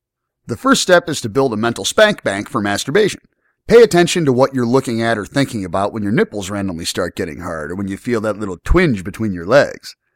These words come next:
Those are your pussy's way of telling you what turns you on, and you should be making mental notes for later. I'd also suggest you start reading some erotica. More women than ever are getting off on porn these days, but women are especially responsive to the written word since it lets 'em conjure up their own fantasies.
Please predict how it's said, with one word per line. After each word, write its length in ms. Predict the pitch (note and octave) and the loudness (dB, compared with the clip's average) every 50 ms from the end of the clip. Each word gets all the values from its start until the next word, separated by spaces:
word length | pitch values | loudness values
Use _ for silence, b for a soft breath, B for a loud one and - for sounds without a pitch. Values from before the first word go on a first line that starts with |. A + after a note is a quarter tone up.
| _ _ _ _ _ _ _ | _ _ _ _ _ _ _
Those 260 | - F3 G#3+ G#3+ E3 D#3+ | 6 8 8 8 8 6
are 40 | |
your 180 | D3 C3 A2 G2 | 2 2 2 0
pussy's 420 | - - G3 G3+ - G#3+ G3+ D#3 | -2 -2 -2 0 0 -2 -4 -4
way 300 | B2 A2 A#2 A2+ A#2 A#2 | -2 0 2 2 2 2
of 100 | G#2+ F#2+ | 0 -2
telling 400 | - - B2 C3 C3+ C3 B2 A2+ | -6 -6 -4 -2 0 0 0 0
you 160 | A2 A2 A2 G#2+ | 0 0 -2 -2
what 300 | G2 F#2 G#2 A2+ - - | -2 0 0 -2 -2 -2
turns 400 | - A2+ G#2+ G#2 G2+ G2 F2+ G2+ | -6 -4 -2 -2 -2 -4 -4 -6
you 160 | G2 F#2 E2+ | -6 -6 -8
on, 280 | D#2+ - - - - | -8 -10 -14 -14 -12
and 140 | C#2 F2 F#2 | -10 -8 -6
you 80 | G2 G2+ | -6 -6
should 220 | - - G2 F2+ | -6 -8 -10 -10
be 120 | E2 F2+ E2+ | -10 -8 -6
making 400 | F2 G2+ A#2+ C3 - D3+ C#3 A2+ | -4 -2 -2 0 0 0 -2 -2
mental 280 | G#2+ A2 G#2 - A2 | -2 -4 -4 -6 -6
notes 260 | F#2 F2+ F2 E2+ - | -6 -6 -8 -8 -10
for 160 | - - E2+ D#2 | -12 -12 -12 -10
later. 380 | D2+ D2 C2+ - - - - _ _ _ _ _ _ _ _ _ _ _ - | -10 -10 -10 -12 -14 -18 -20 _ _ _ _ _ _ _ _ _ _ _ -6
I'd 140 | - A#2+ C#3 | 0 4 6
also 280 | E3+ F#3+ - - G#3 | 6 6 6 4 0
suggest 480 | F3+ - E3 C#3+ A2+ C#3+ D#3+ D#3 - - | 0 -2 -4 -6 -2 -2 -2 -2 -2 -4
you 60 | D3 | -8
start 320 | - - - C3+ C3 B2+ | -8 -2 0 0 2 2
reading 240 | A2 A2 G#2+ G#2 A2 | 0 -2 -4 -4 -4
some 160 | G2+ - G#2 | -6 -6 -6
erotica. 460 | F#2+ F#2 F2 F#2 F2 D#2 - - - - - _ _ _ _ _ _ _ _ _ _ - | -6 -6 -4 -4 -6 -6 -8 -14 -16 -20 -20 _ _ _ _ _ _ _ _ _ _ 0
More 240 | - C3 F3 G#3+ | 4 6 8 8
women 280 | A3 A3 A#3 G#3+ G#3+ F#3+ | 8 6 4 4 2 2
than 100 | E3+ D#3+ C#3 | 2 2 0
ever 260 | G2+ F2+ F2+ G2+ G#2+ | 0 -2 -2 -2 -2
are 60 | A#2 A2 | 0 2
getting 260 | A2+ B2 A#2+ A#2 A2 | 2 2 2 2 2
off 180 | A2 A2+ A2 | 2 0 0
on 200 | - G#2 G2 F#2 | 0 -2 -4 -4
porn 260 | - - F#3+ G3 E3+ C3 | -2 0 2 2 2 2
these 220 | G#2 F2 D#2 D#2+ | 0 -2 -6 -10
days, 320 | - - D#2+ C2 C2 F2 G2 | -12 -12 -12 -10 -10 -10 -8
but 140 | - A2 G2 | -6 -6 -2
women 280 | G#2 C3 D#3 E3 D3+ | 2 2 4 4 2
are 140 | C#3 B2+ A2 | 2 0 -2
especially 540 | G#2+ - - - E3 F3 E3 - F#3 G3 F#3 | -2 -4 -4 -2 -2 -2 -2 -2 -2 -2 -2
responsive 640 | F3+ F#3 - - - A#2+ A#2 A2+ - - A#2 G#2+ - | -2 -2 -2 0 0 2 2 2 0 -4 -6 -6 -4
to 100 | - G2+ | -4 -4
the 80 | G2 | -4
written 380 | F#2 F2+ G2 G2 - - F2 E2+ | -4 -4 -6 -6 -6 -8 -10 -10
word 280 | D#2+ E2 D#2+ D2+ C2+ | -10 -10 -10 -12 -12
since 240 | - - A2 F#2+ - | -10 -10 -10 -8 -8
it 120 | - F#2 - | -8 -8 -4
lets 240 | G2 A2 G#2+ - | -4 -4 -4 -4
'em 100 | G#2 G2 | -6 -8
conjure 420 | - - A2 G#2+ G#2 G#2 G2+ G#2 G2 | -8 -6 -4 -4 -4 -4 -4 -4 -4
up 140 | F#2 - - | -4 -4 -6
their 160 | F#2 F2+ F#2 | -6 -6 -4
own 160 | F#2 F2+ F#2 | -4 -6 -6
fantasies. 640 | F2 - G2 F2+ E2 D#2 D2+ - - - - - - | -8 -8 -8 -8 -8 -8 -10 -10 -12 -12 -14 -18 -20